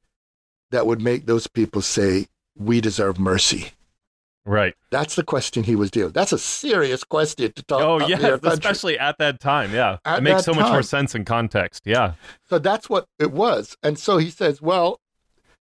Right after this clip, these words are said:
Speaker 1: to understand it, you need to understand the kind of responsibilities people bear in a society." And so he started with the first one with metaphysical responsibility.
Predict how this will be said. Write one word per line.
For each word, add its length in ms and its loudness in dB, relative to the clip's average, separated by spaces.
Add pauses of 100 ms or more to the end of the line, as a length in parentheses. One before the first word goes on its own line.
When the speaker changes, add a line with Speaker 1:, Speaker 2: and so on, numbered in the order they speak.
(160)
Speaker 1:
to 100 0
understand 420 0
it, 60 -2
you 100 2
need 140 2
to 100 -2
understand 340 0
the 60 -2
kind 160 -2
of 80 4
responsibilities 1120 -2 (480)
people 280 0
bear 340 0
in 140 -6
a 40 -2
society." 680 -4 (1200)
And 140 -2
so 180 2
he 120 0
started 360 -2
with 140 -8
the 120 -6
first 240 0
one 100 2
with 140 4
metaphysical 640 -2
responsibility. 880 -8